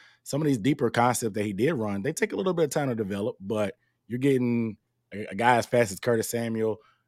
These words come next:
under, I mean, over, uh, on, on a, a cro-, a deep cross behind the Mike backer going from sideline to sideline, it's gonna take a little bit of time to develop. So you need, you're gonna need protection. And, uh, I, I thought, I thought that was one of the biggest things that really,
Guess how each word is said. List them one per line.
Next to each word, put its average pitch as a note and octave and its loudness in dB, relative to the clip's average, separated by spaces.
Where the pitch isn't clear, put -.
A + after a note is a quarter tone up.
under, A#2 -2
I - -12
mean, G2+ -8
over, A#2 2
uh, - -16
on, A2 -4
on E2+ -8
a, E2+ -16
a - -16
cro-, A2+ 4
a F#2+ -4
deep A2+ -2
cross A#2 4
behind G#2+ -4
the G2 -4
Mike G2+ -4
backer A2 -4
going G2+ -6
from F2 -14
sideline G#2+ -6
to F#2 -8
sideline, C3 -2
it's F#3 -2
gonna G3+ 0
take F#3+ 2
a E3 -2
little C3+ 4
bit A#2 0
of G#2+ -6
time G#2+ -4
to F2 -10
develop. F#2+ -8
So - -8
you A#2 -2
need, A#2 -2
you're C3+ -2
gonna B2+ 2
need C#3 -2
protection. D#3 -4
And, F2+ -12
uh, D2 -8
I, - -8
I A2 -4
thought, A2 0
I A2 0
thought A2 -2
that G2+ -6
was E2 -12
one G#2 -4
of F#2+ -4
the F2 -6
biggest G2+ -4
things F#2 -6
that D2 -10
really, E2+ -8